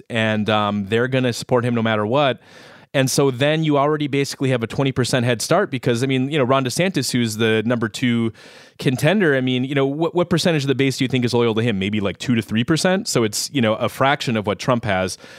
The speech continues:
So he already has that huge head start. And, you know, we're seeing the polling that's been done in recent months.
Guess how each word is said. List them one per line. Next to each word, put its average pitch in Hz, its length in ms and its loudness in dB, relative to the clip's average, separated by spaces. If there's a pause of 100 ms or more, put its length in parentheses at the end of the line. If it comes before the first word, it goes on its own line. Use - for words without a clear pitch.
(200)
So 175 120 -2
he 185 100 4
already 220 220 0
has 202 180 2
that 170 100 0
huge 180 260 -4
head 139 160 0
start. 170 520 0
And, 127 320 0
you 156 60 -6
know, 143 100 2
we're 135 100 0
seeing 160 300 0
the - 80 0
polling 156 380 0
that's 139 140 -2
been 127 140 -2
done 135 160 2
in 123 100 0
recent 127 300 -2
months. 127 380 0